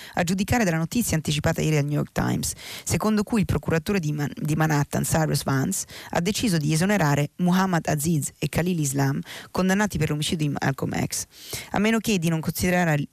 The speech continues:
eh, considerare l'ipotesi assai più perniciosa di un'operazione sbagliata apposta per proteggere i mandanti di un complotto delle agenzie federali o del New York Police Department,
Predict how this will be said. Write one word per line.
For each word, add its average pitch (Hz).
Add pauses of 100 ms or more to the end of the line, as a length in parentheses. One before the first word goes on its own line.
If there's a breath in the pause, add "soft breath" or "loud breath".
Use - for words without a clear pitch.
eh, -
considerare 170
l'ipotesi 147
assai 175
più 160
perniciosa 165
di 135
un'operazione 147
sbagliata 147
apposta 120 (280 loud breath)
per 165
proteggere 165
i 147
mandanti 151
di 143
un 147
complotto 151
delle 139
agenzie 143
federali 147 (380 loud breath)
o 165
del 160
New 165
York 165
Police 156
Department, 147